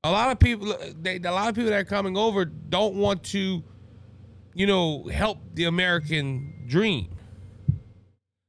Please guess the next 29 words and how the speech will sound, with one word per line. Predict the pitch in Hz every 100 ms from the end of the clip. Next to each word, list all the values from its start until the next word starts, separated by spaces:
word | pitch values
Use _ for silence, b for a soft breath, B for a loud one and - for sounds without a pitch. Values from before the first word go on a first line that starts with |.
| _ 147
They | 151
want | 147 175 160 -
to | 175
come | 156 190 214
here | 190 160 147
and | 135 143 139
hurt | 113 165 208 - -
the | 135
American | 120 113 107 113
dream. | 92 98
They | 123
want, | 170 202 180 B B B B -
they, | 165 175
they | 160 208
don't | 233 220
like | 214 214
America, | 170 123 98 92 -
okay? | 127 185 170 107 101 113
I | 131 165
talked | 214 233
about | 220
the | 185
video | 170 196 190
the | 180
other | 175 170
day | 165
that | 160
I | 139
seen | 139 - 175 170 160